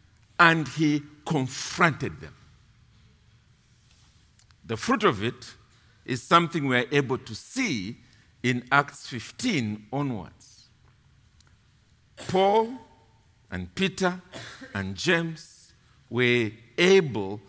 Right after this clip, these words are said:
to resolve this matter amicably and move on. Sadly, with a combative person, that's never the goal.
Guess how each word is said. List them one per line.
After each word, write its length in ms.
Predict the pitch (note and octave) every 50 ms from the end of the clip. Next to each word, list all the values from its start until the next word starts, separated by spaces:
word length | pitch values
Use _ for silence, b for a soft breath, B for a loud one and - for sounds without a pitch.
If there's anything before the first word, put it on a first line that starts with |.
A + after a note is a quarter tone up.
| b b b b _ -
to 200 | A2+ A2 G2+ G#2+
resolve 560 | A#2 A2 G2 F2+ B2+ F3+ G3+ G3 E3+ C3+ A#2+
this 240 | C3+ B2+ - - -
matter 400 | B2 A#2+ A#2+ A#2+ - - B2 -
amicably 800 | G2 G2 G#2 C3 F3 F3+ - - C3+ G2+ F2 F2+ F#2 F#2+ F#2+ F2+ b b b b b b b -
and 400 | A2+ A2 G#2+ G#2+ G#2+ G#2 - - -
move 520 | G#2 G2 G2+ G2+ G2+ G2 F2+ E2 - - - _ _
on. 300 | - G2+ F2+ F2 D#2+ D2+ C#2+ - _ _ _ _ _ _ _ _ _ _ _ _ _ _ _ _ _ _ _ _ _ _ _ _ _ _ _ _ _ _ _ _ _ _ _ _ _ _ _ _ _ _ _ _ _ _ b b b b b b b b
Sadly, 560 | - - - - A#3 A3 C#3+ A#2 G#2 F#2+ F2 - - - _ _ _ _ _ b b b b b b b b b b _ _ -
with 340 | D3 F#3 G3+ E3 - - - - _ _ _ _
a 140 | - G3 F#3+
combative 1200 | F#3 - - - F#3 F3+ F3+ F3 E3+ D#3 B2 A2+ - A#3 B3+ C4+ - - - G3 G3 C#3+ - - -
person, 400 | - C#3 A#2 - - - - C#2 A1 - _ _ _ _ _ _ _ _ _ _ _ _ _ _ _ _ _ _ _ b b b b b -
that's 300 | B2 A#2+ A2 - - A2
never 340 | A2+ A#2+ C3 C#3 A#2 B2 A2
the 120 | F#2 F2
goal. 280 | D2+ D2+ F2 E2+ E2